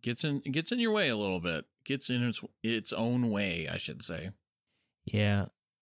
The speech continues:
Speaker 2: the game is definitely at its best when the levels are more open-ended and,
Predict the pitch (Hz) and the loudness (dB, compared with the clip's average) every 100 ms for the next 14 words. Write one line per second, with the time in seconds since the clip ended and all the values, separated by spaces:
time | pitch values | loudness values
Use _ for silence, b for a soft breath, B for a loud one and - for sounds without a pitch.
0 | _ 120 113 131 147 147 113 113 113 110 | _ -2 2 4 4 2 4 2 2 2
1 | 104 92 101 98 - - 98 95 107 - | 4 4 2 0 -4 -4 -2 0 0 0
2 | 101 95 95 98 92 92 95 92 95 98 | 2 4 4 4 2 2 0 0 0 2
3 | 95 - 110 107 107 85 107 104 104 104 | 2 0 -2 0 0 0 0 0 2 2
4 | 98 80 110 101 98 | 0 0 2 4 2